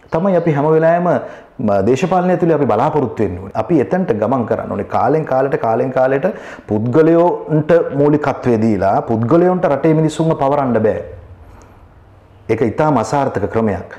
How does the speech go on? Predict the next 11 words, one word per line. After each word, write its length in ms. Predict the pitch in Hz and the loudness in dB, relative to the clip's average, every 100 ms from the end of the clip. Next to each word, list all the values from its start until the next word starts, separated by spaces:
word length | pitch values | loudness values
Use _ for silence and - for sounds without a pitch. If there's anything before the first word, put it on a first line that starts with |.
| - - | -20 -8
ක්‍රමවේදයකට 880 | - 135 196 214 226 240 247 262 269 320 - - | -2 2 2 4 4 4 2 2 0 -2 -6 -6
රටේ 200 | - 156 | -4 0
මිනිස්සුන්ගේ 560 | 143 143 135 147 143 139 | 0 0 0 0 2 2
වගකීම් 420 | 117 120 127 117 | 2 0 -2 -2
ටික 180 | 110 101 | -2 -4
පවරන්න 360 | 98 95 - - | -2 -2 -4 -8
ඕනේ. 180 | - - | -12 -4
ක්‍රමවේදයකට. 800 | 139 151 143 110 101 - - - | 0 0 2 0 -2 -8 -12 -6
පුද්ගලයෝ 420 | 135 170 262 269 | -2 0 2 4
එනවා 240 | 240 240 196 | 4 2 0
යනවා. 200 | 151 | -4